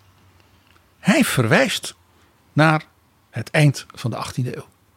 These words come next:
Hij zegt: misschien moeten wij als Europese landen die een soort federatie vormen, ja, en een gezamenlijk verstandig economisch en financieel beleid moeten voeren, denk ook aan de eurozone, misschien maar eens kijken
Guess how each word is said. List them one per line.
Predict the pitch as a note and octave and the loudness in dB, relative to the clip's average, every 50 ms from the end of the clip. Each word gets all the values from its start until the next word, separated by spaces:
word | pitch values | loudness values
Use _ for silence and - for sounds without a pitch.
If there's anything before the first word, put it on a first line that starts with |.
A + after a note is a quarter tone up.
| _ _ _ _ _ _ _ _ _ _ _ _ _ _ _ _ _ _ _ _ _ _ _ _ _ | _ _ _ _ _ _ _ _ _ _ _ _ _ _ _ _ _ _ _ _ _ _ _ _ _
Hij | _ - A2 A2 | _ -8 -6 -4
zegt: | - - B3 G#3 - - - | -4 -4 -4 -4 -6 -4 -2
misschien | C3 B2 - - - C#4 C#4+ G#3+ | -2 0 0 0 2 4 6 6
moeten | E3+ A3+ A3 - - A2+ | 6 6 4 2 0 -2
wij | F#2 F#2+ - - - - _ | -2 -4 -6 -6 -8 -8 _
als | - E3 E3 - - - | -6 -6 -6 -6 -2 0
Europese | F3 C#3+ C3 A2+ - - G3+ F3 C#3 - C3 A#2+ | 2 2 2 0 0 2 2 2 2 0 0 0
landen | C3+ G3 A3+ G3+ D3 B2+ A#2+ | 0 2 2 2 2 2 2
die | C3+ D3 | 0 0
een | D3 C3 | 0 -2
soort | - D3 B2+ - | 0 -2 -2 -2
federatie | - - - D3+ B2+ A#2 C3 F3 A#3 D#4 A3 - - - F3+ - | -2 0 2 2 4 2 2 0 0 0 0 0 0 0 0 0
vormen, | - - C#3+ A#2 A2 G#2 G#2 A2+ A2+ - - - - - - - | 2 2 2 4 4 2 -2 -4 -8 -12 -16 -20 -20 -20 -20 -6
ja, | - C#3+ G3 G#4+ | -2 -2 -2 0
en | - C#3+ C#3 | 0 2 2
een | C#3+ C3 A#2+ | 2 2 2
gezamenlijk | - C3+ C3 - B2 F#3+ B3+ C#4+ G3 D#3 B2+ A#2+ - | 0 0 0 2 0 0 0 2 2 2 2 0 -2
verstandig | - - - B2 - G3 A#3+ A#3+ B3 F3 C#3 - | -6 -6 -6 -6 -2 0 2 2 4 2 2 0
economisch | - - C#3+ - C#3+ C#3 C#3 C3+ B2+ B2+ A#2+ G#2+ | 0 -2 0 2 2 2 2 2 2 2 0 0
en | - B2 | -2 -2
financieel | - - C#3+ B2+ A#2 F#2 A#2 A2 | 0 2 2 2 2 2 0 0
beleid | G#2+ A2+ C3+ D#3+ D#3+ D3+ | 0 0 0 0 0 0
moeten | D#3+ D3+ D#3+ C#3+ | 0 0 0 -2
voeren, | D#3 E3+ E3+ F3 F#3 - - - - _ | -2 -2 -2 -2 -4 -6 -12 -20 -4 _
denk | D3 B2+ A2 | -2 0 0
ook | - B2+ - | -2 -6 -4
aan | B2+ B2 | -4 -2
de | B2 C3 | 0 2
eurozone, | D3+ D#3+ D#3 E3 D#3+ D3+ B2+ D3+ C#3 C#3 C#3+ F3+ - - - - - - - - - - | 2 4 4 4 2 2 2 0 0 0 -2 -4 -6 -8 -16 -20 -20 -20 -20 -20 0 2
misschien | F#3 F3 - G#3 C4 C4+ | 2 2 4 4 4 4
maar | A3+ F3+ C#3 - | 4 4 2 -2
eens | A#2+ - - | -6 -10 -4
kijken | - B3 B3+ B3 G#3 - - G#3 G#3+ | 0 0 2 2 2 0 0 -2 -4